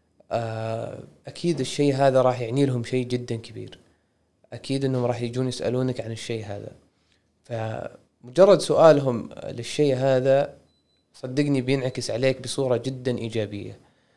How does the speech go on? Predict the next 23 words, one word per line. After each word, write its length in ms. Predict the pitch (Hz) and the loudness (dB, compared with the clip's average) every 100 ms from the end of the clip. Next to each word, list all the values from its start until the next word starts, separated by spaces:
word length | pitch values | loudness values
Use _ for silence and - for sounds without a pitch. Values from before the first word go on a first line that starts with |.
| _ _ | _ _
بتبدأ 380 | - 143 131 123 | -2 -2 2 2
أنت 200 | 139 139 | 2 -4
تتكلم 400 | 127 - 139 131 | -6 -2 0 0
عن 100 | 117 | 0
التراث 480 | 117 - 127 127 - | -4 -2 2 2 0
بشكل 360 | - - 127 117 | -8 -6 -4 -6
جدًا 320 | 120 123 120 | -6 -4 -4
كبير. 420 | 120 104 107 - _ _ _ _ _ _ _ | -6 -12 -18 -20 _ _ _ _ _ _ _
بتبدأ 300 | - 135 131 | -6 -4 -4
تشرح 380 | 123 - 135 123 | -6 -4 -4 -2
لهم 160 | 123 | -6
تراثك. 480 | 120 123 120 110 113 - _ - | -4 0 0 -2 -10 -20 _ -16
بتبدأ 360 | 123 127 107 | -6 -2 0
أنت 140 | 131 127 | -2 -6
تتكلم 560 | - - - 135 127 | -12 -6 0 2 0
بفخر 500 | 120 - 131 139 131 - | 2 2 4 4 4 0
وتتكلم 800 | 113 - - - 135 135 139 139 143 - _ _ | -10 -10 -4 0 0 2 2 0 -6 -20 _ _
وأنت 240 | 131 135 | -8 -2
مبسوط 600 | 127 123 - 143 143 143 - _ _ _ | -2 -2 -2 -2 -2 -4 -20 _ _ _
من، 240 | 113 117 110 | -8 -4 -2
من 100 | 117 | -2
التراث 420 | 117 - 120 120 | -2 2 2 2
السعودي. 500 | 113 - - - - | -2 -10 -10 -12 -18